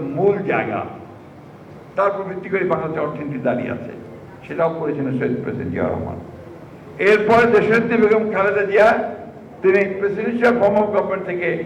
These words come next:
পার্লামেন্টারি form of government-এ নিয়ে গেছিলেন, এবং আপত্তি, আমাদের আপত্তি থাকা সত্ত্বেও নতুন নির্বাচন করে তিনি সেদিন তত্ত্বাবধায়ক সরকারের বিধান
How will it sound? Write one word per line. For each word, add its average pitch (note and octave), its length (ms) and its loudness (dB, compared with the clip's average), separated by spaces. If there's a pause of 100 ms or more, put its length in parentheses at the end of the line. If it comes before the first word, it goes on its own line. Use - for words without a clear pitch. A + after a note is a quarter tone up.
(260)
পার্লামেন্টারি A3 540 6 (100)
form F#3 220 2
of E3 160 -4
government-এ D#3+ 380 -4
নিয়ে C3 180 -8
গেছিলেন, - 340 -10 (800)
এবং A#3 300 6 (1120)
আপত্তি, A3 520 -2 (140)
আমাদের F3+ 340 0
আপত্তি F3+ 300 0
থাকা E3 240 0
সত্ত্বেও E3 400 0
নতুন F3 360 0
নির্বাচন F#3 500 4 (100)
করে G#3+ 240 8 (1040)
তিনি E3+ 200 -8
সেদিন E3 360 -2 (800)
তত্ত্বাবধায়ক E3+ 720 4
সরকারের D#3 360 -2
বিধান C#3+ 320 0